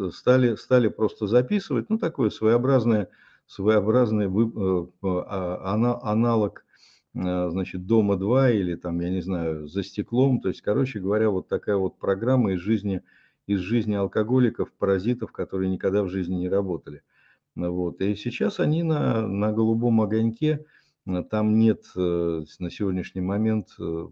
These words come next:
приличных людей, там нет хороших певцов, там нет,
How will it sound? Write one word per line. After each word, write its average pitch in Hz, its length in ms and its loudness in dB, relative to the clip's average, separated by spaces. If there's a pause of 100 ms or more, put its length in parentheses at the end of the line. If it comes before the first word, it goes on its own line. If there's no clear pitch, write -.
(140)
приличных 98 560 -4
людей, 98 360 0
там 92 220 -4
нет 92 160 -2 (500)
хороших 92 520 -2
певцов, 117 500 -2
там 90 200 -2
нет, 95 180 0